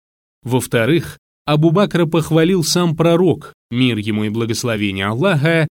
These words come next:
и сказал о нем, что он не из числа высокомерных.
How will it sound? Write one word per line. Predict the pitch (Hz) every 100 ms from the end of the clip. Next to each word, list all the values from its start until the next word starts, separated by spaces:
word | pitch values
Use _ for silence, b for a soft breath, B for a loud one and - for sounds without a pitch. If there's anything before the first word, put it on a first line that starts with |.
| _ _ -
и | 165
сказал | 156 170 156 202 202
о | 190
нем, | 180 175 147 _
что | - - 175
он | 196 185
не | 175 175
из | 160
числа | - 165 147 151 165 151 147
высокомерных. | 147 151 151 143 135 120 101 85 87 -